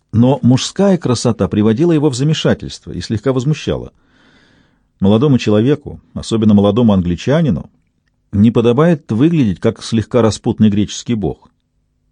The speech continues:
Нельзя сказать, что Рафаэль был женоподобен, однако отец Себастьян знал, что подобная красота больше притягивает мужчин, чем женщин, даже если расшевелить его собственное сердце она была невластна.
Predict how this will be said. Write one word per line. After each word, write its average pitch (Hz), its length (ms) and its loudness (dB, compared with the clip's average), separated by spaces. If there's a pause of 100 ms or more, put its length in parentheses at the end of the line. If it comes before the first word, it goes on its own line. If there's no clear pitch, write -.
(400)
Нельзя 135 420 2
сказать, 120 380 -2
что - 160 -2
Рафаэль 104 380 0
был 95 180 -2
женоподобен, 104 720 0 (760)
однако 127 400 0
отец 135 260 -2
Себастьян 120 440 0
знал, 139 240 0
что - 180 -4
подобная 127 400 0
красота 120 440 -2
больше 123 280 -2
притягивает 117 540 -2
мужчин, 117 380 -4
чем 90 180 -4
женщин, 87 460 -6 (140)
даже 92 320 -4
если 98 260 -2
расшевелить 107 800 -2 (140)
его 104 280 0
собственное 123 540 -2
сердце 135 380 -2
она 104 140 2
была 104 160 0
невластна. 110 540 -4